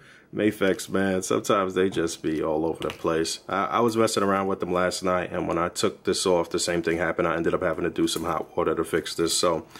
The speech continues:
uh, let me, let me do that off camera. One second. So yeah, the neck and head is supposed to pop off in one part, and that peg is supposed to remain in the upper torso. And then you can pop the arms off here at the side,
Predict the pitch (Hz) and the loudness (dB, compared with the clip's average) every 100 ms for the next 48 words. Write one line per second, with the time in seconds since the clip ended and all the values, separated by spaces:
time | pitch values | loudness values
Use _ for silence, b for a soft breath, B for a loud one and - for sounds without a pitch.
0 | B B B 92 92 92 107 113 107 101 | B B B 2 4 4 4 6 6 6
1 | 110 98 95 92 90 87 - 80 80 82 | 6 6 6 4 2 -2 -4 -4 -2 -2
2 | 85 - 76 78 - - _ _ _ 104 | -2 -2 -4 -6 -16 -20 _ _ _ 0
3 | 95 85 90 95 98 98 117 120 - 113 | 2 2 4 4 6 6 4 4 0 0
4 | 98 120 101 - 101 98 101 113 95 101 | 4 4 4 2 2 2 2 2 0 4
5 | 95 92 - 107 98 95 92 - 107 98 | 4 4 2 0 4 4 2 2 2 2
6 | 92 98 95 98 98 110 95 92 - - | 0 0 2 2 4 2 4 2 2 2
7 | 95 95 90 92 95 90 87 95 90 90 | 2 4 4 4 4 2 2 0 2 4
8 | 90 87 - 104 95 - 98 92 90 B | 2 0 2 4 4 4 4 2 -2 B
9 | B B - 87 87 92 90 92 - 92 | B B -4 0 4 4 2 0 2 4
10 | 92 92 107 90 - 87 104 110 107 107 | 4 2 0 -2 -4 -2 2 2 2 2
11 | 104 104 - - 101 92 85 - - 113 | 4 2 -2 0 4 4 2 0 2 4
12 | 110 104 104 | 4 4 0